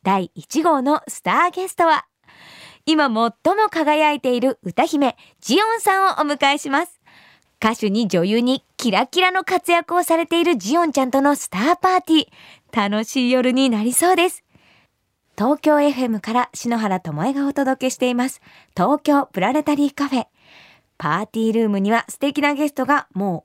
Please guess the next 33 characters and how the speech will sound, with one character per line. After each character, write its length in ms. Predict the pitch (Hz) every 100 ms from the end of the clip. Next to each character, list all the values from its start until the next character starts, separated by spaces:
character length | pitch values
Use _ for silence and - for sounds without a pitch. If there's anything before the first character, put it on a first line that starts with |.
| _
う 0 |
ご 120 | 143
到 260 | 147 165 254
着 240 | 285 285
の 80 | 285
よ 140 | 294 294
う 40 |
で 120 | 277
す 120 | -
よ。 220 | 240 339 - _ _ _ - - - - _ _
そ 140 | - 254
れ 80 |
で 100 | 427
は、 220 | 415 349 - -
ス 120 | -
タ 180 | 262 247
ー 20 |
パ 200 | 254 247
ー 60 |
テ 100 | 240
ィ 60 | 214
ー 20 |
の 200 | 226 262 - -
扉 400 | 165 185 196 208
を 60 |
開 120 | 160
け 120 | 190 226
て 120 | 320
み 80 | 330
ま 140 | 330
し 120 | 339
ょ 100 |
う。 60 | 320